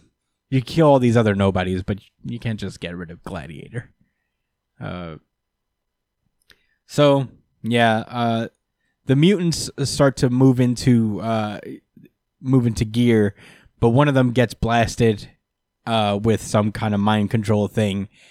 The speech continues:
and kills the other mutant. Uh, Forearm kills Random.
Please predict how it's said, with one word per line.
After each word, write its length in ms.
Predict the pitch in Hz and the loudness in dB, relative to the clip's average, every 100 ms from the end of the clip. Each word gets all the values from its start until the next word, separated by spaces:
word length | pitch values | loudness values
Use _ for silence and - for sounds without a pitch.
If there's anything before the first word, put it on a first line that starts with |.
| _ | _
and 180 | 104 110 | -8 -6
kills 300 | - 120 110 | -2 0 0
the 180 | 107 101 | -2 -4
other 200 | 107 101 | -2 -2
mutant. 480 | 95 95 92 98 92 _ _ _ _ | -4 -6 -8 -12 -14 _ _ _ _
Uh, 180 | 92 98 | -8 -6
Forearm 640 | - 123 120 113 104 101 95 | 0 2 4 2 0 -2 -4
kills 640 | - 104 98 92 - - - _ _ _ | -2 0 0 -4 -8 -16 -20 _ _ _
Random. 720 | 98 101 107 98 98 98 98 | -6 -2 -2 0 0 0 -6